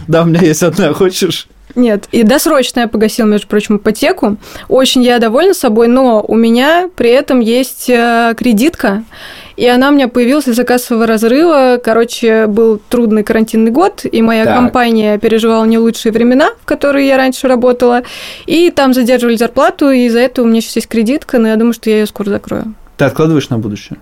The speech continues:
Speaker 2: Но раньше я откладывала, потом у меня проелась эта подушка, и сейчас я закрою кредитку и буду откладывать на будущее.
Speaker 3: Сколько ты откладываешь от зарплаты на будущее процентов?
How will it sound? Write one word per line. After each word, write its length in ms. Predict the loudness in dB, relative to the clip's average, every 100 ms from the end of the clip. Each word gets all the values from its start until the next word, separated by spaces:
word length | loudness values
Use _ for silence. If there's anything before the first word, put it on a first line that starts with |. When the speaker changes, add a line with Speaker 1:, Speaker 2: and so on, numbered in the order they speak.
| -2
Speaker 2:
Но 120 | 0
раньше 340 | 2 0 0
я 80 | -2
откладывала, 500 | -2 -2 0 0 0
потом 200 | 0 0
у 20 |
меня 100 | 0
проелась 420 | 0 0 0 -2
эта 140 | -6 -6
подушка, 580 | -2 0 -2 -2 0 0
и 60 |
сейчас 260 | 0 -4 -2
я 80 | -2
закрою 280 | 0 -2
кредитку 440 | -2 -2 -2 -2 -2
и 40 |
буду 180 | 0 -2
откладывать 400 | -2 -2 -2 -2
на 80 | -4
будущее. 280 | -4 -8 -4
Speaker 3:
Сколько 280 | 0 0
ты 80 | 0
откладываешь 320 | 0 0 0
от 60 | 0
зарплаты 340 | -2 -2 -4
на 60 | -2
будущее 280 | -2 -4 -8
процентов? 380 | -8 -8 -12